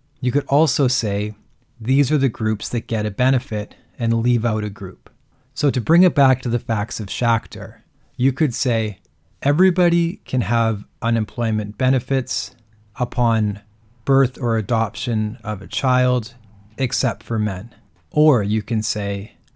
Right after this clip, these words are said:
Mothers and adoptive parents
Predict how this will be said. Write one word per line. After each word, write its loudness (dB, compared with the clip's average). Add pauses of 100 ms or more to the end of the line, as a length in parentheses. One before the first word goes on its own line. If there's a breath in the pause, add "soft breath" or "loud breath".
(180)
Mothers 0
and 0
adoptive -6
parents -4